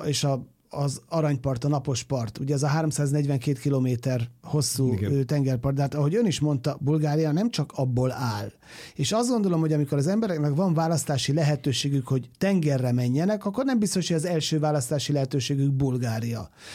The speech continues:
Speaker 1: De az, hogy megnézzék, hogy a hegyekben mi van, ö, azokat az emlékeket, a síközpontokat, ö, Szófiát, és még sorolhatnám, az, az csak ott van.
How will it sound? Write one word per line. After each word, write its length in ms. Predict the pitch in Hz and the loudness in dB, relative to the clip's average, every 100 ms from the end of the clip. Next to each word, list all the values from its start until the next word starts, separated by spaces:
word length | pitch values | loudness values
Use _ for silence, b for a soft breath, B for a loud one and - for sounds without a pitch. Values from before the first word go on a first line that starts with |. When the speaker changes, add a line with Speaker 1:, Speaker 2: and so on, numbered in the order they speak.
| B - | B -4
Speaker 1:
De 120 | 160 | 0
az, 180 | 220 - | 2 2
hogy 120 | 170 | 2
megnézzék, 480 | 185 196 175 151 143 | 4 4 2 0 0
hogy 140 | 156 | 2
a 60 | 139 | 2
hegyekben 500 | 170 165 135 135 131 | 2 2 0 0 2
mi 160 | 127 | 2
van, 320 | 117 120 113 - B B | 0 -2 -4 -10 B B
ö, 260 | 160 156 151 | 2 2 2
azokat 400 | 175 165 170 156 | 0 0 0 0
az 120 | 147 | 2
emlékeket, 680 | 165 160 143 143 120 123 - | 2 2 2 -2 -2 -4 -4
a 80 | - | -4
síközpontokat, 1120 | - 196 190 156 - 139 123 131 135 131 120 | 0 0 0 -2 -2 -2 -2 -2 -2 -4 -2
ö, 140 | 160 143 | -2 0
Szófiát, 720 | - 175 - 135 117 117 - | 0 0 0 0 0 -2 -4
és 160 | 131 | -4
még 160 | 156 151 | -2 -2
sorolhatnám, 720 | - 165 131 127 120 127 110 B B B - | 0 0 2 0 -2 -4 -4 B B B -4
az, 300 | 156 127 - _ _ _ _ _ _ _ _ | -2 -2 -8 _ _ _ _ _ _ _ _
az 160 | 135 - | -8 -2
csak 220 | 247 254 | -2 -2
ott 180 | 151 98 | -4 -6
van. 380 | 104 151 175 | -6 -6 -6